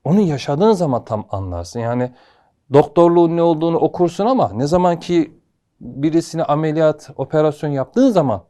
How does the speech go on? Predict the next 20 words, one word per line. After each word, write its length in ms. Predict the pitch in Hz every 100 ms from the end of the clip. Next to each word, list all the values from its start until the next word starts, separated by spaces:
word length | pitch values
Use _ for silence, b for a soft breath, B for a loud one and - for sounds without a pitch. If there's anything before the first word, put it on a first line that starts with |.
| _
doktorluğun 600 | 120 - 147 147 151 131
ne 80 | 127
olduğunu 400 | 120 117 110 107
anlarsın. 440 | 104 92 90 - _ b b
Şimdi 280 | - 175 185
biz 180 | 190 - b b
rububiyet 480 | 147 170 180 190 185
noktasını 400 | 175 180 185 165
Rabbim 460 | 175 175 233 208
diyoruz. 360 | 156 135 110 - -
Allah, 500 | 139 160 185 160 -
Rabbim 360 | 135 147 180 180
bizi 180 | 143 135
terbiye 300 | 135 127 185
ediyor 180 | 392 381
ama 200 | 233 _ _ _ _ _ _ _ _
işte 460 | - - 127 120 110 _ 101
Ramazan 460 | 98 101 123 202
orucunu 260 | 190 160 160
tutarak 480 | - 135 107 95